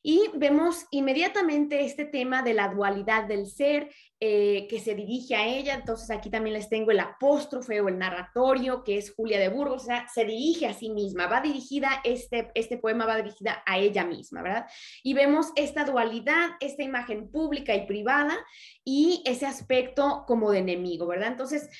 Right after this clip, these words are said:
eh, una literatura muy autoconsciente y que también se establece como la escritora, la, la Julia privada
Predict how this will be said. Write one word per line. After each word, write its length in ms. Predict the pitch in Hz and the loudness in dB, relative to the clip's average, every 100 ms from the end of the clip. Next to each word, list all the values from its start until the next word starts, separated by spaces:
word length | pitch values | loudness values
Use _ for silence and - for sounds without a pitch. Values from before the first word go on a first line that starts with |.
| - - | -18 2
eh, 260 | 240 226 247 | 6 6 4
una 160 | 277 277 | 0 -2
literatura 520 | - 226 226 262 262 | 0 0 0 0 2
muy 280 | 269 311 311 | 2 2 2
autoconsciente 1040 | 254 220 208 208 202 277 285 294 349 440 _ - - _ - | -2 -4 -4 -6 -4 0 0 0 -2 -4 _ -20 -20 _ 0
y 80 | 285 | 2
que 100 | 285 | 2
también 360 | 277 277 302 392 | 4 4 4 2
se 80 | 427 | -2
establece 920 | - 349 277 277 269 277 320 359 - - | -4 -4 -2 -2 -4 -2 -4 -4 -6 0
como 340 | 269 254 247 | 4 6 4
la 180 | 247 226 | 6 4
escritora, 760 | 196 - 202 - 320 370 214 - | 2 -4 -6 -2 0 2 0 0
la, 360 | 233 220 - - | -2 -2 -6 -8
la 200 | 240 226 | -2 -2
Julia 600 | - - 320 320 359 330 - _ | -2 0 4 4 4 0 -4 _
privada 580 | 269 262 240 311 294 | 0 2 4 4 4